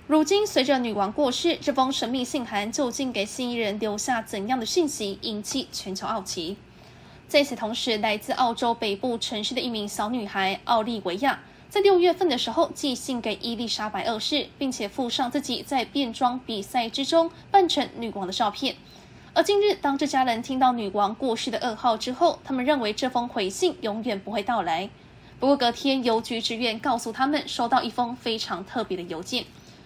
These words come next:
据了解，神秘信件是来自巴尔莫勒尔城堡寄出的，透过女王贴身的侍女安娜贝尔代笔。信中写道，女王非常感谢奥利维亚的来信祝福，得知小女孩也喜欢骑马，她很感动，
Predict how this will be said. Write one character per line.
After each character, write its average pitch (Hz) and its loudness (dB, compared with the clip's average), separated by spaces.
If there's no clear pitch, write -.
据 427 4
了 349 8
解， 302 0
神 233 -4
秘 247 -4
信 285 -2
件 349 0
是 - -4
来 208 0
自 330 -2
巴 339 4
尔 285 6
莫 254 2
勒 175 4
尔 185 0
城 196 -6
堡 262 2
寄 226 -8
出 220 -6
的， 226 2
透 302 0
过 294 4
女 254 0
王 214 0
贴 247 -4
身 262 -2
的 233 -2
侍 359 2
女 294 0
安 226 -4
娜 233 0
贝 233 -2
尔 160 -4
代 226 -2
笔。 - -8
信 403 2
中 392 4
写 226 -2
道， 320 2
女 226 -4
王 214 2
非 254 -4
常 214 -4
感 220 -6
谢 349 2
奥 262 0
利 240 -4
维 208 0
亚 220 -4
的 190 -8
来 180 -6
信 226 -8
祝 302 2
福， 196 -2
得 240 -2
知 277 2
小 247 0
女 233 -4
孩 214 -4
也 208 -2
喜 220 -6
欢 226 -4
骑 214 -8
马， 302 0
她 226 -2
很 202 -8
感 208 -4
动， 254 -2